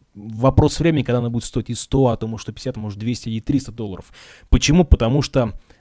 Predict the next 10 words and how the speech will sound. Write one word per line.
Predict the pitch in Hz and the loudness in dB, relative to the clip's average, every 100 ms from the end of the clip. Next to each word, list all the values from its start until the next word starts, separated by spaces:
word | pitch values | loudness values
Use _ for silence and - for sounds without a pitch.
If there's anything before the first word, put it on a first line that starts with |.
| - | -2
на | 117 | 2
мой | 143 220 190 | 8 10 10
взгляд, | 113 135 120 92 - - | 6 2 2 0 -10 -14
биотехнология — | 107 107 151 139 131 135 139 147 147 107 101 - | -8 4 6 6 4 -2 -2 0 0 -2 -6 -4
это | 139 131 143 127 127 _ _ _ _ _ _ - | -4 0 2 2 0 _ _ _ _ _ _ -14
ближайшее | 139 156 151 156 143 - 135 | -4 2 4 4 2 0 -6
будущее, | 135 143 107 - - | -4 -4 -4 -10 -12
потому | - 104 123 151 | -10 -4 -2 -2
что | - | -2
сейчас | 135 143 - | -2 0 -2